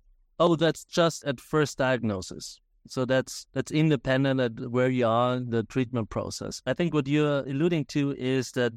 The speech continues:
during treatment, of course, you have cancer cells very often that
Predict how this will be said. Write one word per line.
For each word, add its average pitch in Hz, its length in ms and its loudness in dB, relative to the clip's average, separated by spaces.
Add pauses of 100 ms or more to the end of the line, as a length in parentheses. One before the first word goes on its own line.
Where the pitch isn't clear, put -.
during 135 300 2
treatment, 160 540 -2
of 127 140 -8
course, 131 520 -4
you 127 160 -2
have 131 440 -2
cancer 139 400 -2
cells 131 360 -2
very 127 240 2
often 123 340 -2
that 120 180 0